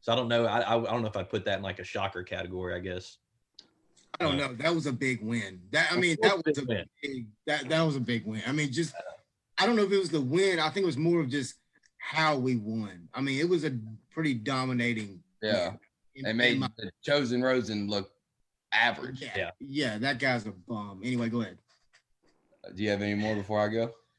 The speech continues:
Speaker 1: No, I, I, well, I'd say just not really, like, a certain, like, game, um, but I'd say just I remember when me and John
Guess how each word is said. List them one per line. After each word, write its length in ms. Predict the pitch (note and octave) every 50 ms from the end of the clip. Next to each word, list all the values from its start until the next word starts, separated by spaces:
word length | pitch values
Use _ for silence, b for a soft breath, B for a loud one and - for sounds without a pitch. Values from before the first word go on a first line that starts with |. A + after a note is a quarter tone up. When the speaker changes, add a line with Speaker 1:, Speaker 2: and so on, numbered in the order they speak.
| _ _ _ _ _ _
Speaker 1:
No, 280 | C3 D#3 E3 E3 E3+ D#3+
I, 140 | - C#3+ C#3+
I, 160 | - D3 E3
well, 180 | D3+ C3 D#3 F3
I'd 100 | E3+ E3+
say 380 | - G3 F#3 F#3+ D#3 - - -
just 360 | B2+ C3+ C#3 - - - -
not 200 | C3+ D3 C#3+ C#3
really, 220 | D3 D3 C#3+ C3+
like, 280 | B2+ A#2+ A2 G#2 - -
a 60 | G#2
certain, 420 | - - - C3+ C3+ A2+ A#2 A#2 A2
like, 280 | G2+ F#2+ F2+ G2+ F#2+
game, 500 | F2+ G2 G2+ A2 A2+ B2 C3 C3+ C#3+ - - _ _ -
um, 520 | A2+ A2 G2+ F#2+ F#2+ F2+ F2+ F2+ F2+ F#2 - _ _ _ _ _ _ _ G#2+
but 420 | G#2 A2 G#2+ G2+ F#2+ F#2 - - - _ _ _ _ _ _ _
I'd 200 | G#2+ A2 A2+ A2
say 160 | - - A2+ G#2
just 220 | G#2 A2+ A2 -
I 60 | A2+
remember 320 | A#2+ A#2+ A#2+ A2+ A2+ A2+ G#2+
when 140 | G#2+ G#2+
me 140 | G#2+ A2 A2
and 100 | G#2+ G#2
John 480 | G2 G#2+ G2+ G#2 G#2 G2 G2 F#2 F#2